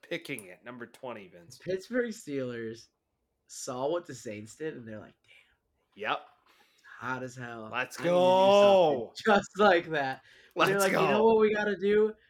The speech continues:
Speaker 2: We gotta bring in a guy that's faster, that can launch the ball."
Speaker 1: Let's
Speaker 2: That
Speaker 1: go.
Speaker 2: guy's name is Malik Willis, out of
Speaker 1: Let's go.
Speaker 2: Liberty, Pittsburgh Steelers, baby.
Speaker 1: We've
Speaker 2: Easy.
Speaker 1: agreed on two picks so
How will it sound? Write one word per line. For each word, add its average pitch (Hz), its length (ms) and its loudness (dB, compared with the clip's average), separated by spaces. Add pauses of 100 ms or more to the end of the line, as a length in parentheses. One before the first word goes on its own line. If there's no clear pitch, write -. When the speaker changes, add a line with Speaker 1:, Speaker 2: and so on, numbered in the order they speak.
(100)
Speaker 2:
We 165 100 -4
gotta 190 260 0
bring 175 260 -2
in 175 100 -4
a 175 60 -4
guy 165 280 -2
that's 165 240 -4
faster, 135 680 -6 (280)
that 143 180 -6
can 180 180 0
launch 196 440 2
the - 60 -10
ball." 139 180 0
Speaker 1:
Let's 185 200 4
Speaker 2:
That - 440 4
Speaker 1:
go. 123 100 -10
Speaker 2:
guy's 190 300 0
name 170 240 -2
is 151 100 -8
Malik 151 400 -4
Willis, 143 380 -2 (100)
out 165 140 2
of 165 60 -4
Speaker 1:
Let's 151 160 -4
go. 139 80 -6
Speaker 2:
Liberty, 131 420 -8 (100)
Pittsburgh 127 360 -12
Steelers, - 480 -20
baby. 71 260 -20 (760)
Speaker 1:
We've 135 400 -4
Speaker 2:
Easy. 214 160 -4
Speaker 1:
agreed 139 440 -6 (100)
on 117 220 -6
two 147 240 -8
picks 131 400 -10
so 117 120 -12